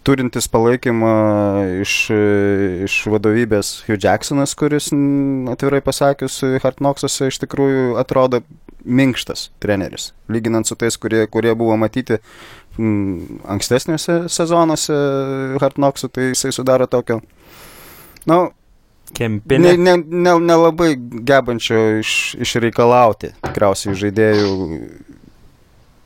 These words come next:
Speaker 1: Jo, jo motyvacinės kalbos neskamba, tarkim taip. Greičiau, greičiau jau offense koordinatorius ir, ir defense koordinatorius, jie,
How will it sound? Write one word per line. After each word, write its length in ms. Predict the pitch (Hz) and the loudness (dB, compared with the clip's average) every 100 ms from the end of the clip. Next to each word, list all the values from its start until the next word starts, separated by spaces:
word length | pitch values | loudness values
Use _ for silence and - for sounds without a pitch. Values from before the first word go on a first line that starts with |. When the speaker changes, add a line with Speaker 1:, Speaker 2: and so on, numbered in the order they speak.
| 104 127 | -8 -2
Speaker 1:
Jo, 220 | 131 151 | 2 2
jo 160 | 151 151 | 4 2
motyvacinės 680 | 151 147 139 147 - 123 - | 2 2 2 2 0 -4 0
kalbos 380 | 143 135 117 120 | 0 2 0 0
neskamba, 560 | 127 123 - 82 73 | 0 -2 -4 -6 -8
tarkim 360 | - 101 - 90 | -6 -6 -4 -6
taip. 320 | - 92 - - _ - _ _ - - - - - _ - | -2 -4 -6 -18 _ -20 _ _ -20 -20 -20 -20 -20 _ -4
Greičiau, 480 | 113 120 143 135 123 | -2 0 2 2 0
greičiau 380 | 127 - 139 131 | -4 0 0 2
jau 160 | 123 120 117 | 2 2 4
offense 320 | 113 131 123 - | 2 0 -4 -2
koordinatorius 720 | 113 110 113 113 110 107 - | -4 0 0 0 -2 -4 -2
ir, 160 | 110 107 | -2 0
ir 200 | 107 104 | 0 0
defense 340 | 101 104 147 - | -4 -4 -4 -4
koordinatorius, 540 | 90 82 90 - 78 - | -8 -4 -4 -4 -6 -4
jie, 120 | 120 | 0